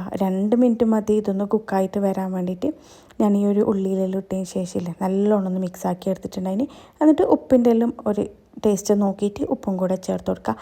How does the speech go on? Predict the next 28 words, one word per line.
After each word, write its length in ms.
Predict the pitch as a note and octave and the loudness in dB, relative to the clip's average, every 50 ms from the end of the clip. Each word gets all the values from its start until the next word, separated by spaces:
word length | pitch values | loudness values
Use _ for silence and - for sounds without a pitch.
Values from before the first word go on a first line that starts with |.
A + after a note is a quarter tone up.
| - - - - | -12 -20 -20 -2
പിന്നെ 240 | - C4 B3+ C4 - - | 2 4 6 6 6 6
ഇടയിലിടയിൽ 720 | - B3 A3+ G#3 A3 A3+ A3+ A#3 A#3 A3+ A3+ A#3 A3+ A#3 A#3+ | 6 6 6 8 6 6 8 6 4 4 4 4 6 4 4
ഉപ്പ് 240 | A#3 A#3+ - - G#3 | 2 2 0 -2 0
നോക്കുമ്പോൾ 440 | G#3 G#3 G3 G3+ - G3 F#3+ G3+ G3 | 0 0 -2 -2 -4 -2 -2 -2 -2
ഇല്ലേ 180 | F#3 F#3 F3+ F#3 - - - - - - _ _ _ | -2 -2 -6 -6 -8 -14 -20 -20 -20 -20 _ _ _
കൂടിപ്പോകുന്നുള്ളൊരു 1000 | - A#3+ A#3+ A3 A3+ - - A#3 A#3+ A#3 A#3+ B3 A#3 A#3+ A3+ A3 A3 A3 G#3 G#3 A3 - - - | 4 4 4 4 2 2 4 6 8 8 8 8 8 6 4 4 4 4 4 2 0 -2 -2 -2
ടെൻഷനാണ്, 680 | - G#3 G3+ G3 F#3+ - G3+ G3+ G3 F#3+ F#3 F#3+ G#3 C4+ - - | 0 2 2 0 0 -2 -2 0 0 -2 -2 -2 -4 -4 -4 -6
അപ്പം 240 | A3+ - - C#4 C#4+ - - - | -6 -4 -4 -4 -4 -6 -10 -10
ശ്രദ്ധിച്ചിട്ട് 640 | - - A#3 A3+ A3 - G#3 - - G3 - - - B3+ | -2 2 2 2 2 2 0 -2 -4 -6 -4 -6 -6 -6
ഉപ്പിട്ട് 400 | A#3 - - _ - - - - | -6 -8 -14 _ -18 -8 -2 -2
കൊടുക്കുക. 320 | G3+ G3+ G3+ G3+ - A#3+ C4+ - - - - - - - | 0 0 -2 -4 -8 -8 -8 -10 -16 -20 -20 -20 -20 -6
എന്നിട്ട് 260 | _ - D#4 D#4 D4+ D4 | _ 4 4 6 6 2
ഇതാ 100 | D4 D4 - - - | 2 0 -4 -2 2
രണ്ട് 260 | B3+ B3+ B3+ B3 B3+ C#4+ | 4 4 6 6 6 6
മൂന്ന് 280 | C4+ C4+ D4 D4+ D#4+ | 6 6 6 6 8
മിനിറ്റ് 280 | E4 D#4+ C#4 A#3+ A#3 A#3+ | 8 6 6 6 4 2
ഒന്ന് 100 | A3+ A3+ | 2 4
അടച്ചു 300 | A3 G#3+ G3+ G3+ - - F#3+ | 2 2 0 -2 -4 -4 -4
വെച്ചിട്ടൊന്ന് 420 | G3+ G3 - G3 - G3 G3 G3+ G3+ | -2 -2 -4 -4 -4 -2 -2 -2 -2
കുക്ക് 240 | - G#3+ G#3 - | -2 -4 -4 -2
ചെയ്തിട്ടുണ്ടായിന് 640 | - F3+ F3+ F3+ F#3 F3+ - F#3 F3+ F3+ F3+ F3 F3+ | -2 -2 0 0 -2 -2 -4 -4 -4 -4 -4 -4 -6
കേട്ടോ. 140 | F3+ - G3+ - - - - - - | -6 -8 -8 -10 -10 -16 -20 -10 -2
പിന്നെ 180 | - A#3 A#3 A#3+ | 4 6 6 8
ഇതിലേക്ക് 400 | A3+ A#3 A3+ A#3 A#3 A3+ - C4 | 6 6 6 6 6 6 6 6
വേറെ 360 | B3+ B3+ A#3 A3 A3 A3 A3+ | 8 8 8 8 8 6 6
വെള്ളമൊന്നും 500 | A3+ A#3 A3 G#3 G3+ G3+ G3 G3 G3+ G#3+ A3 | 6 6 6 4 4 4 4 4 4 2 2
ഒഴിക്കേണ്ട 300 | G3+ G3 - G3 F#3 F#3 | 0 -2 -4 -4 -2 -2
ആവശ്യമില്ല. 480 | F#3+ F#3+ F#3 F3 - G#3 G3+ G3+ - | -2 -2 -4 -4 -6 -6 -4 -2 -2